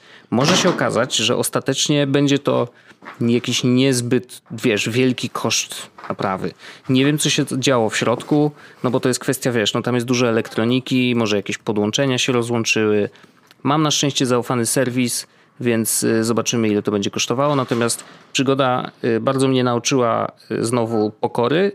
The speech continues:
mimo wydawało mi się, że mam jej więcej, <laughs> bo okazało się, że, że można nadal dać jeszcze więcej pokory i czuć więcej pokory do latania.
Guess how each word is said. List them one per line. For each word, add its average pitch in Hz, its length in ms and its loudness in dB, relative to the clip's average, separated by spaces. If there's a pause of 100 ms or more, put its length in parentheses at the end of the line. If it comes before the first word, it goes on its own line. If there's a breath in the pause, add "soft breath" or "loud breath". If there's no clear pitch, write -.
mimo 117 560 0 (120)
wydawało 151 360 2
mi 131 120 2
się, 135 120 0
że 123 100 0
mam 113 200 0
jej 110 160 2
więcej, 110 480 0 (140)
<laughs> - 140 -4
bo 110 200 2
okazało 107 340 -2
się, - 140 -4
że, 107 180 0 (320)
że 113 380 -2 (180)
można 107 420 -2
nadal 101 360 0
dać 117 340 -2
jeszcze 139 260 0
więcej 220 360 0
pokory 240 460 -2
i 190 140 -2
czuć - 300 -4
więcej 190 280 0
pokory 190 360 0
do 185 100 2
latania. 180 440 0